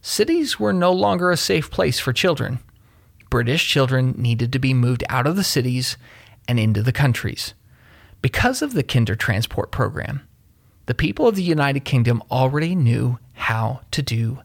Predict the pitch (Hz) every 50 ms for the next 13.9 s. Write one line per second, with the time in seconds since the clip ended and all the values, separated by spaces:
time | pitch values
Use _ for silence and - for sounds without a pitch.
0 | _ _ _ - - - - - - - - - - - - - - - - -
1 | - _ - - 120 123 127 127 127 120 131 - 135 123 120 123 120 120 117 120
2 | - - 123 113 117 113 107 117 - - - - 139 - - 214 240 226 - -
3 | - - - - - _ - - 123 123 139 175 202 - - 143 127 - - -
4 | - - 131 131 135 127 - - - - _ - 127 120 123 123 147 180 180 175
5 | 180 - 240 240 202 - - 170 160 160 - 170 151 156 151 151 151 151 151 92
6 | 78 127 123 135 165 190 180 190 170 165 165 147 - 147 127 127 123 117 120 120
7 | 120 123 117 - - - _ _ _ _ _ _ _ - - - - - - -
8 | - 175 175 - 165 151 135 135 123 - 135 131 127 - - 123 127 127 - -
9 | - 151 131 - - 117 117 127 131 - - - - - - - - - 120 120
10 | 117 127 135 135 143 160 170 185 190 - - - 127 131 139 135 139 - - -
11 | 180 - - - 107 95 113 - - - - - - - - - 143 139 - 110
12 | 120 - - 120 127 110 117 - - 113 113 120 120 - - _ _ _ - -
13 | 127 110 113 120 120 - - 117 110 113 110 - - - - - - -